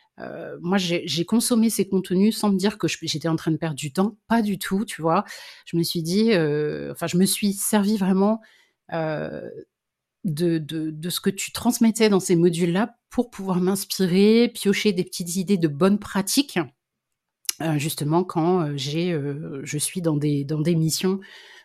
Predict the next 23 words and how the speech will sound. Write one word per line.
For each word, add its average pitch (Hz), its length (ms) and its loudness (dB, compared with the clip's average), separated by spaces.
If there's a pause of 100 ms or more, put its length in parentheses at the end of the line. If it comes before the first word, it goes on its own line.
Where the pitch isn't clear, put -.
(100)
euh, 147 160 -4
de, 151 340 -2
de, 156 440 -6
de 147 160 -6
création 156 520 -2
de 151 100 -2
branding. 156 800 2
Euh, 143 100 0 (420)
voilà, 160 200 2
l'idée, 175 640 6
et 165 100 -2
pour - 260 -2
moi, 185 240 6
en 202 80 4
fait, 190 160 -2
tu 190 140 -10
vois, 170 100 0
la 160 80 0
volonté, 151 300 -2
c'est 190 160 -6
de 147 60 -18
pouvoir, 170 460 -2
euh, 143 220 -2